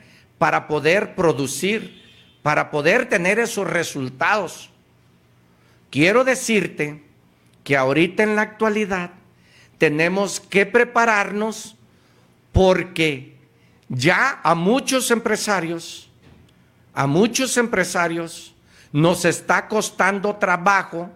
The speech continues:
conseguir personal. En muchas empresas ahorita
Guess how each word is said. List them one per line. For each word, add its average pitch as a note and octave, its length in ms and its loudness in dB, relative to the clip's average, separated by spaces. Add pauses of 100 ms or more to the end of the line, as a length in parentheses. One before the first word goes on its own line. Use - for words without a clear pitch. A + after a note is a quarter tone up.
(540)
conseguir D#3+ 720 0
personal. F3+ 800 -2 (1500)
En E3+ 180 2
muchas C#4+ 480 2
empresas A#3+ 680 0
ahorita G#3 600 -2